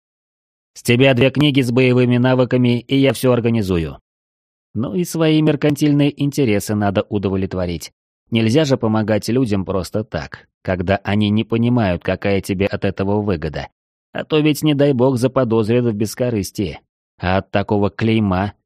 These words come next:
отмыться не так-то и просто. "Согласен". Пьер тоже услышал шум приближающейся толпы и быстро принял решение. "Кот,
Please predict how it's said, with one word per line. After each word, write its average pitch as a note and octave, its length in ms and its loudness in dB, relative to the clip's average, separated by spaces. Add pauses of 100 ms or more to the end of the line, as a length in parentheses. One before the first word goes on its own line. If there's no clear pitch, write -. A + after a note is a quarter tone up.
(140)
отмыться C#3 560 0
не C#3+ 100 2
так-то B2 380 -4
и B2+ 160 -6
просто. E2 540 -10 (1300)
"Согласен". G#2 840 0 (600)
Пьер C3 260 0
тоже A#2 360 2
услышал A#2 520 -2
шум C3+ 280 0
приближающейся G#2 1000 -2
толпы F#2 440 -4
и C#3+ 240 -2
быстро A2+ 380 -4
принял F#2 340 -4
решение. D#2 520 -6 (1040)
"Кот, F#3+ 360 2